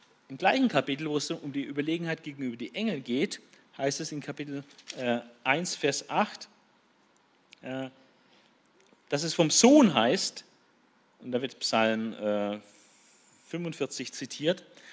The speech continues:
vom Sohn heißt es, Gott, er wird als Gott angeredet, „Gott“ oder „O Gott, dein Thron hat für immer Bestand, dein Zepter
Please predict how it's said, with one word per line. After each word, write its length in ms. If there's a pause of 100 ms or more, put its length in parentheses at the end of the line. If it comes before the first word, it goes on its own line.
(160)
vom 160
Sohn 420
heißt 380
es, 300 (640)
Gott, 420 (580)
er 100
wird 100 (500)
als 160
Gott 220
angeredet, 520
„Gott“ 380 (180)
oder 200
„O 120
Gott, 360 (260)
dein 340
Thron 500 (280)
hat 200
für 120
immer 240
Bestand, 520 (300)
dein 300
Zepter 560